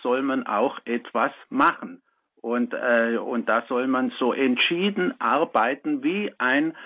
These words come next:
äh, Banker, der möglichst viel rausholen will. Nicht? Also der, also man muss genau den Vergleichspunkt beachten. Es geht nicht darum, dass man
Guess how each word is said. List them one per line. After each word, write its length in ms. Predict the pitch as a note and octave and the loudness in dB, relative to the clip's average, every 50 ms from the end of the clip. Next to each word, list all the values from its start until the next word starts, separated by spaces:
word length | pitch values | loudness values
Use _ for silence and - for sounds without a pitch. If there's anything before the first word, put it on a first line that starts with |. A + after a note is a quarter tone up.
| - - | -18 -10
äh, 480 | - - C3 B2+ C3 C3 A#2+ B2+ B2+ A#2+ | -4 0 2 4 4 4 4 2 0 0
Banker, 580 | - - B2 B2 D3+ F#3 - - C#3 D3 D3+ - - _ _ _ | 0 0 0 0 0 -2 0 0 0 0 0 -4 -12 _ _ _
der 140 | C3 B2 C3 | 0 2 2
möglichst 600 | C3 C3+ C#3+ D#3 D#3 D#3 - D3 D3 C3+ - - | 2 2 2 2 0 -2 -4 -6 -6 -6 -6 -2
viel 200 | - D3+ D3+ D3+ | 2 2 4 4
rausholen 720 | D3 - B2 C3 C3+ C3 - - A2 G2 F#2+ F#2+ F#2+ F2+ D#2 | 4 2 2 2 0 0 -4 -6 -4 -4 -2 -2 -4 -4 -6
will. 300 | E2+ D#2 D2 C#2+ - - _ | -8 -10 -10 -12 -14 -18 _
Nicht? 240 | - - F2 - - | -8 -8 -6 -2 0
Also 220 | G#2 A2+ A2+ A#2+ | -2 0 -2 -4
der, 300 | - - A2 A2 A2+ G#2 - | -4 -2 0 0 0 0 -2
also 160 | A#2 A2 G#2 | -4 -6 -6
man 220 | G#2+ G2+ G2+ G#2 A2 | -6 -6 -4 -2 0
muss 200 | B2 C3+ C#3 C3+ - - _ | 2 2 2 0 -2 -10 _
genau 340 | - A2+ A2+ A2+ A2+ B2 C#3 | -4 0 2 2 2 2 2
den 220 | C3+ C3+ C3 B2 | 2 0 0 0
Vergleichspunkt 840 | - - A#2+ - C#3 C#3 D#3+ F3 - - _ - C#3+ B2+ A#2+ - - | -2 -4 -2 0 2 2 2 2 -2 -6 _ -4 0 0 0 0 0
beachten. 480 | - A2 - F#2+ F2+ E2+ - - - F#2 | -2 0 2 2 2 0 -2 -6 -10 -14
Es 120 | F#2 - _ | -14 -12 _
geht 260 | - B2 B2 B2 - | -4 -4 -4 -2 0
nicht 300 | C3 C#3 F3+ F#3+ - - | 0 0 0 0 -2 0
darum, 420 | - A#2+ G#2+ A2+ A#2+ C#3 D#3+ D#3+ D3 | 0 0 0 -2 -4 -4 -4 -6 -4
dass 260 | - A#2 A#2+ A#2+ - - | -2 -2 -2 -2 -2 0
man 260 | A#2+ A#2 A#2 A2+ - | 0 2 2 0 -4